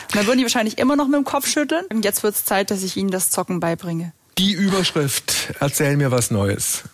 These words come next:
Speaker 2: Erzähl mir bitte was Neues.
Speaker 1: Ja, also es gibt eine, ähm,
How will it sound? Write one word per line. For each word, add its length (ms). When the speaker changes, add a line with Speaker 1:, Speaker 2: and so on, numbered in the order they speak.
Speaker 2:
Erzähl 360
mir 320
bitte 320
was 220
Neues. 400
Speaker 1:
Ja, 260
also 280
es 140
gibt 260
eine, 480
ähm, 460